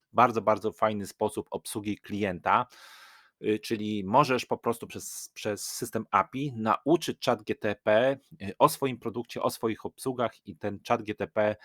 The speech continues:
będzie tym osobom odpowiadał, tak jak to jest powiedziane, dwadzieścia cztery godziny na dobę, siedem dni w tygodniu, czyli masz takiego darmowego pr-, pracownika,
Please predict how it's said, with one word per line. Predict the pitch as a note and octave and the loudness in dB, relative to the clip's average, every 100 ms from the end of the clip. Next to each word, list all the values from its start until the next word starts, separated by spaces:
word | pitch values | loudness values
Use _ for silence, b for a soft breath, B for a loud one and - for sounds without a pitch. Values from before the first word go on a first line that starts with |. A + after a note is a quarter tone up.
| B B | B B
będzie | F2+ F2 A2 G#2+ | -6 -2 -2 -4
tym | - F2+ | -8 -10
osobom | - G2 G2 | -8 -8 -8
odpowiadał, | - F#2 F#2+ F#2 F2 | -8 -6 -4 -4 -6
tak | F2 | -8
jak | - | -14
to | G2+ | -14
jest | - | -12
powiedziane, | F2 F2+ - G2 F#2 F2+ B B B - | -18 -12 -6 -4 -4 -8 B B B -8
dwadzieścia | F2 F#2 G2+ G2+ | -6 -4 -6 -8
cztery | - - F#2+ F2+ | -6 -4 -4 -4
godziny | F2+ F#2+ F2+ | -8 -8 -6
na | F2 | -6
dobę, | E2+ E2+ D#2+ | -4 -4 -4
siedem | - F#2 F2 | -4 -4 -6
dni | E2 | -10
w | |
tygodniu, | - F2+ F2 E2+ | -6 -6 -4 -8
czyli | F2 | -8
masz | E2+ | -8
takiego | - - E2+ | -6 -2 0
darmowego | F2 F#2 A#2 A2 | 2 2 4 2
pr-, | - A2 | 0 -4
pracownika, | - G2+ G#2 F#2+ F#2 F2+ | -2 0 0 -2 -2 0